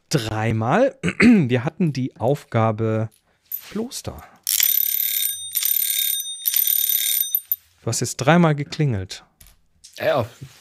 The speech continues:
Speaker 2: würfeln ja auch dreimal.
Speaker 1: Ja, okay. Also wir haben hier insgesamt zweiundzwanzig Ergebnisse bekommen. <clears throat> Hier sind sie auf dem Bildschirm. Und
Speaker 2: Ja.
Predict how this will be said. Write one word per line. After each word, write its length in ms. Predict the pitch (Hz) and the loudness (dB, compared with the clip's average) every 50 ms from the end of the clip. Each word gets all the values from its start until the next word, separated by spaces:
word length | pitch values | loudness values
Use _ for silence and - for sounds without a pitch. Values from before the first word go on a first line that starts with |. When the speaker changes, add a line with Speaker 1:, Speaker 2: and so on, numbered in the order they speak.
| - - - | -20 -14 -8
Speaker 2:
würfeln 260 | - 160 143 - 101 | -6 -6 -4 -4 -6
ja 60 | 92 95 | -8 -8
auch 80 | - | -10
dreimal. 400 | - 127 117 104 101 95 92 113 - _ _ | -10 -10 -8 -8 -8 -10 -10 -12 -14 _ _
Speaker 1:
Ja, 880 | - 285 285 285 277 269 269 254 240 220 196 165 143 127 117 110 104 110 | -4 0 2 2 4 4 6 6 6 6 6 6 4 2 0 -2 -4 -4
okay. 260 | 110 - - 101 107 | -6 -6 -6 -2 2
Also 240 | 127 156 185 180 151 | 4 4 4 4 4
wir 140 | 151 139 135 | 2 4 4
haben 360 | 151 165 185 190 170 143 123 - - - - - - _ | 4 4 4 4 2 0 -2 -6 -10 -20 -20 -20 -18 _
hier 380 | - - - 165 170 135 113 - | -10 -6 -4 -2 -2 -2 -2 0
insgesamt 680 | - 156 226 294 - - - 190 151 170 190 190 151 - - - | 2 2 2 2 2 0 0 0 2 2 2 2 0 -2 -4 -8
zweiundzwanzig 1200 | - - - 143 196 285 311 277 - - - 165 175 196 220 - - 147 170 190 - - - - _ _ _ _ _ _ - _ _ _ _ _ _ - | -8 -4 0 2 4 4 4 4 2 2 4 4 4 4 4 2 2 0 0 0 -2 -6 -10 -12 _ _ _ _ _ _ -20 _ _ _ _ _ _ 4
Ergebnisse 680 | - 151 151 131 135 170 208 - 190 160 - - 139 | 6 6 6 6 4 2 4 4 2 0 2 2 2
bekommen. 640 | 123 135 143 - - - 143 156 202 254 277 254 - - - | 2 2 0 0 2 2 4 4 4 4 2 -2 -6 -8 -8
<clears throat> 140 | 170 - - | -6 0 4
Hier 420 | 175 208 196 165 139 127 143 156 | 6 8 8 8 6 4 2 2
sind 160 | 165 170 170 - | 4 4 2 2
sie 80 | 143 | 0
auf 80 | - - | -2 0
dem 140 | - 131 120 | 0 0 2
Bildschirm. 380 | 139 180 - - 151 180 254 - _ _ _ | 2 2 2 2 2 2 2 0 _ _ _
Und 340 | - 135 135 143 - - - _ _ _ _ _ _ _ _ - | 4 4 4 4 4 0 -8 _ _ _ _ _ _ _ _ -8
Speaker 2:
Ja. 80 | - | -8